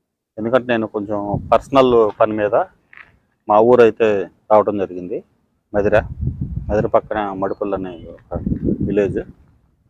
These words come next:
ప్రజెంట్ అయితే ఆ విలేజ్లో ఉన్నాం. అందువల్ల నేను రియల్ ఎస్టేట్ వీడియోలు అయితే చేయలేకపోతున్నా. మా ఊర్లో అయితే కొన్ని బ్యూటిఫుల్ లొకేషన్స్ అయితే ఉన్నాయండి.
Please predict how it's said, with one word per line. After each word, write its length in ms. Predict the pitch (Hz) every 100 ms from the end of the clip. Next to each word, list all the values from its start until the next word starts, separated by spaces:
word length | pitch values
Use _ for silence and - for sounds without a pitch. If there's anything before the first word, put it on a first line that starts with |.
| _ _ _ _ - _ _
ప్రజెంట్ 300 | 120 117 120
అయితే 200 | 113 110
ఆ 80 | 120
విలేజ్లో 480 | 104 104 107 110 101
ఉన్నాం. 320 | 95 135 262 _ _ _ _ _ _ _ _ _ _ _ _ _
అందువల్ల 300 | 104 107 117
నేను 360 | 123 117 110 104
రియల్ 220 | 104 113
ఎస్టేట్ 320 | 117 123 113
వీడియోలు 380 | 110 104 107 104
అయితే 480 | 98 - 147 143 107 _
చేయలేకపోతున్నా. 680 | 104 98 95 90 - 90 127 _ 508 294 539 _ _ _ _ -
మా 100 | 113
ఊర్లో 220 | 127 131
అయితే 160 | 123 135
కొన్ని 520 | 127 113 107 101 92 _ _ - - 107
బ్యూటిఫుల్ 540 | 123 143 139 131 117
లొకేషన్స్ 520 | 110 110 123 - 110
అయితే 220 | 104 101 104
ఉన్నాయండి. 540 | 98 98 90 87